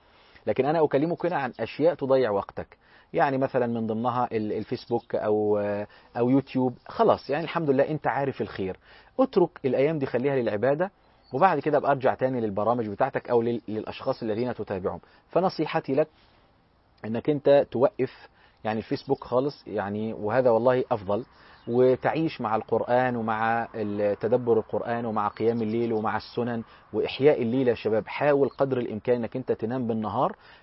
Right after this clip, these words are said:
عشان تحيي الليل كله قدر الإمكان، لا، حاول ألا يفوتك الليل. ت-، الليل بقى ده شباب تدعو فيه، ت-، تذكر الله، تصلي. صلاة الليل ليس لها عدد محدد يا شباب، على عكس ما ينشره بعض الناس، وهذا خطأ كبير جدًا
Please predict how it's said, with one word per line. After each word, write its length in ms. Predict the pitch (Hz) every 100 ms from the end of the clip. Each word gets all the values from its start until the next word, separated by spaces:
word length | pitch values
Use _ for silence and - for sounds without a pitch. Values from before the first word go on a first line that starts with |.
| -
عشان 380 | 98 - 151 135
تحيي 320 | 156 - 110
الليل 420 | 107 110 143 131
كله 440 | 113 104 101 90 90 -
قدر 240 | 190 160
الإمكان، 560 | 135 - 107 - 90 82 - _ _ _ -
لا، 200 | 160 165
حاول 380 | - 160 165 139
ألا 320 | 165 165 147
يفوتك 500 | 123 117 175 - -
الليل. 340 | 107 95 87 82 _ - - - -
ت-، 40 |
الليل 380 | 220 165 160 190
بقى 220 | 156 139
ده 100 | 139
شباب 260 | 135 127 127
تدعو 300 | - 131 110
فيه، 480 | 104 - 123 123 113 -
ت-، 60 |
تذكر 480 | 107 135 120 - 107
الله، 360 | 104 110 120 113
تصلي. 600 | - 104 131 120 110 110 _ - - _
صلاة 340 | - 151 220 185
الليل 300 | 185 202 170
ليس 220 | 180 -
لها 140 | 147
عدد 420 | 139 120 135 131
محدد 400 | 113 - 107 98
يا 60 | 90
شباب، 200 | - 90
على 140 | 90
عكس 260 | 113 147 -
ما 140 | 117
ينشره 360 | 120 107 131 113
بعض 240 | 113 113
الناس، 440 | 101 95 139 - - _ -
وهذا 180 | 110 110
خطأ 260 | 127 -
كبير 260 | - 101 113
جدًا 400 | 104 120 123